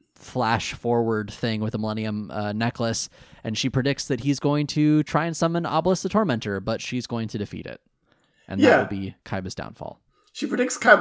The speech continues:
Speaker 2: will try and use Obelisk against her. Uh, not that that really requires magic to predict, because it's, like, the one thing Kaiba has been, like, demanding to do this entire time is being
Speaker 1: Yeah.
Speaker 2: able to summon Obelisk and fight people with it.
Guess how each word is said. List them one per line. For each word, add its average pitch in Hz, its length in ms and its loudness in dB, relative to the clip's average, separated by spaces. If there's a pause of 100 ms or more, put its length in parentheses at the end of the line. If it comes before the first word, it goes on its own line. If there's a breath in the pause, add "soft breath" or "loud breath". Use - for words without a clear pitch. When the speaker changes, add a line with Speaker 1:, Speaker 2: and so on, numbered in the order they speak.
(120)
Speaker 2:
will 160 100 2
try 175 180 2
and 170 140 0
use 156 220 6
Obelisk 143 460 0
against 135 320 -2
her. 104 340 -4 (160)
Uh, 120 380 4 (380)
not 381 200 0
that - 120 -10
that 294 180 10
really 202 340 6
requires 156 640 4
magic 135 380 2
to 143 140 -6
predict, 127 440 -2
because 147 260 -2
it's, 135 160 -2
like, 127 260 2
the 147 100 6
one 139 340 6
thing 131 460 2
Kaiba 131 380 4
has 123 160 -2
been, 131 160 -4
like, 120 280 -2 (920 soft breath)
demanding 143 640 2
to 127 100 -6
do 120 280 0
this 107 180 -8
entire 110 360 -2
time 104 500 -4
is 104 180 -12
being 120 460 -6
Speaker 1:
Yeah. 170 180 0
Speaker 2:
able 120 300 0
to 117 200 -4
summon 113 460 0
Obelisk 110 540 -2
and 107 240 -8
fight - 320 -4
people - 260 -12
with - 160 -20
it. - 140 -16